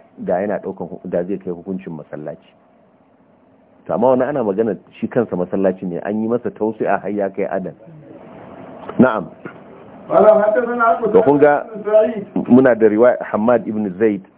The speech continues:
Speaker 1: da Sufyan ibn Uyayna da Ibn Jurayj da Shu'ba. Su su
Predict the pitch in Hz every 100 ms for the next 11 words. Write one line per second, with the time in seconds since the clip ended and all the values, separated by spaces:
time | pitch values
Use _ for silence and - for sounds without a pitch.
0 | _ 110 - _ _ _ _ _ - 85
1 | 85 85 78 - _ - 120 110 98 104
2 | 92 95 104 104 98 95 _ _ _ _
3 | _ _ 90 95 113 107 98 90 95 104
4 | 98 95 _ _ _ 82 85 101 90 78
5 | - _ _ _ _ _ _ _ _ _
6 | 127 123